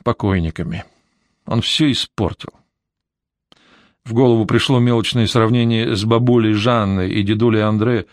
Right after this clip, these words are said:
родителями Франка. Раз в месяц все проводили уикенд в их доме.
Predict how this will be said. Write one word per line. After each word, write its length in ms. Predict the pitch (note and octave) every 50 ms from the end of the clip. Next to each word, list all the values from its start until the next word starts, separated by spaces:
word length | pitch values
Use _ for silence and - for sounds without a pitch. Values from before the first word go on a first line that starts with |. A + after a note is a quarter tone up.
| _ _ _ _ _ _ _
родителями 540 | - A2+ B2 C3 A#2+ A2+ - G2 G2 G2+ G2+
Франка. 640 | F#2 - A2 A2+ G#2+ G2 F2+ E2+ - - - - _ _ _ _ _ _ _ _ _ _ _ _ _ _ _ _ _
Раз 300 | - C#3+ C#3+ B2+ - -
в 60 | C#3+
месяц 440 | D3 D3+ C#3 - C3 G#2 - - - _ - - - _ _ _ _
все 180 | - - C#3+
проводили 380 | - C3 C3+ C3 C3+ C3+ C#3 B2
уикенд 500 | B2 B2 B2 - - C#3+ C#3 C3 A#2 -
в 100 | B2+ C3
их 140 | B2 A2 A#2+
доме. 500 | C3 C3 A2+ G2 F2+ E2+ - - -